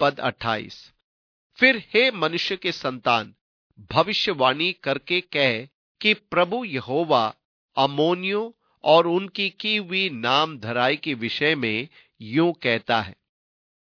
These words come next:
याद कीजिए कि नबुकदनेस्सर के एक तीर पर अम्मोनियों की राजधानी का नाम लिखा था।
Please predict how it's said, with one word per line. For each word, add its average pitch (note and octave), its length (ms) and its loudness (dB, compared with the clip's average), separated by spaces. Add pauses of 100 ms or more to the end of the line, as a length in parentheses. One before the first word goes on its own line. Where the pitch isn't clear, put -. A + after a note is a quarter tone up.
(460)
याद D3 420 4
कीजिए C#3 500 -2
कि F3 200 -2
नबुकदनेस्सर C3 1080 0
के D#3 200 -2
एक D#3 400 0 (100)
तीर D#3 260 2
पर A#2 320 -4 (480)
अम्मोनियों D#3 640 2
की F3 220 -4
राजधानी B2 680 0
का D#3 220 -2
नाम A#2+ 440 -2
लिखा A2 380 -2
था। G2 260 -16